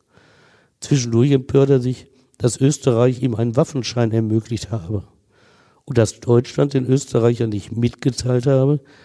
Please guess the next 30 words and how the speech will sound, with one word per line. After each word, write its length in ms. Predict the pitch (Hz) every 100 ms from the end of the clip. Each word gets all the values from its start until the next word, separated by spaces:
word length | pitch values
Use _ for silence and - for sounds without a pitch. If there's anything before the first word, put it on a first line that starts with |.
| _ _
dass 240 | - -
gegen 220 | 131 123
ihn 420 | 123 135 139 147 _
wegen 240 | 123 120 117
sexueller 500 | 120 - 127 117 113
Nötigung 520 | 113 123 - 131 131
ermittelt 500 | 131 147 170 127 101
werde. 380 | 107 101 98 92 _ _ 95
Denn 120 | 101
das 300 | - 123 -
hätte 340 | 139 143 143 143 _ _ _ _ _ -
nach 80 | 107
seiner 320 | 135 131 127
Aussage 560 | 131 127 127 123 127 127 _ - _ _ _ _ -
den 320 | 123 117 113
Waffenschein 560 | 120 131 131 - 127 120
ebenfalls 800 | - 120 107 - - 107 - _ -
vereitelt. 680 | 135 - 120 - 87 - _ _ _
Einsichtig 560 | 123 143 135 123 110
ist 120 | 110 101
er 80 |
nicht. 380 | 101 95 - - _ _ _ _ _ _
Auf 320 | 120 101 - -
viele 360 | - 160 135
wirkt 220 | 123 120
er 160 | 120 90
rechthaberisch 800 | 127 - - 113 107 104 101 -
oder 320 | 113 104 101
wie 180 | 104 110
ein 240 | 107 101